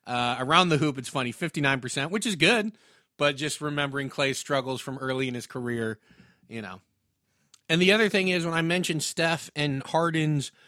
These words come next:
three-point totals, Klay is behind them, but that's because he came into the league two years behind them. And now this injury is gonna slow it down. So if you do it as far as games played,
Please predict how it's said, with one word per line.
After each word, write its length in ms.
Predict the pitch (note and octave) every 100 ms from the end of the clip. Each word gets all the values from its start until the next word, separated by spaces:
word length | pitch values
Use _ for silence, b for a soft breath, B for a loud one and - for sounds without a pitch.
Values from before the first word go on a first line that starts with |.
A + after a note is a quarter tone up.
| b b b
three-point 460 | F3+ F#3+ F3 F#3+ D#3
totals, 560 | C#3+ C#3 C3 B2+ - b b b b b b b b b b b _ _
Klay 380 | - G3 G3+ G#3+
is 540 | F#3+ F#3+ G3 F#3 - - - C#3+
behind 460 | D#3+ G#3+ A#3+ G#3+
them, 140 | F3+ E3+
but 60 |
that's 180 | E3+ F3
because 280 | F#3 - F3
he 100 | E3
came 220 | F3+ F3
into 140 | E3+
the 100 | D#3
league 340 | D3+ E3+ G3 D#3
two 180 | - D3
years 300 | C3+ C3+ A2+
behind 380 | A2+ A2 A2
them. 260 | G2+ F2 F#2+ _ _ _ _ _
And 200 | - C#3+
now 320 | D#3 D#3 D#3+ D3+
this 280 | D3 D#3+ -
injury 480 | F3 F3+ E3+ E3
is 120 | D#3 C3+
gonna 300 | D#3 D3 C#3+
slow 240 | D#3+ D#3
it 100 | D3
down. 300 | D3 D3+ D3
So 120 | D#3+
if 120 | C#3+
you 100 | D3
do 240 | D3 D3 G3
it 100 | F#3+ G#2+
as 140 | - D3+
far 220 | E3 D#3+
as 100 | C#3+
games 380 | B2 D3+ D#3+ -
played, 480 | D3 D3+ E3+ F#3